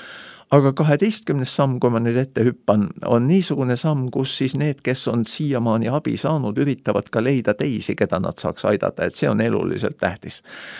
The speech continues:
Üks nendest siis niiviisi lähebki selle iirlase juurde kuskile siis haiglasse ja, ja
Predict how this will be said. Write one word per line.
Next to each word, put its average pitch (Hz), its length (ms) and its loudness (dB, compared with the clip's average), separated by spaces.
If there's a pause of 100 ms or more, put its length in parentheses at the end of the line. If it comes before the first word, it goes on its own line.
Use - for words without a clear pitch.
(220)
Üks 147 240 6
nendest 123 380 2
siis 139 160 0
niiviisi 131 400 2
lähebki 165 400 2
selle 135 240 2
iirlase 131 420 2
juurde 135 300 0
kuskile 117 400 -2
siis 117 160 0
haiglasse 131 680 0
ja, 110 140 2 (640)
ja 101 160 6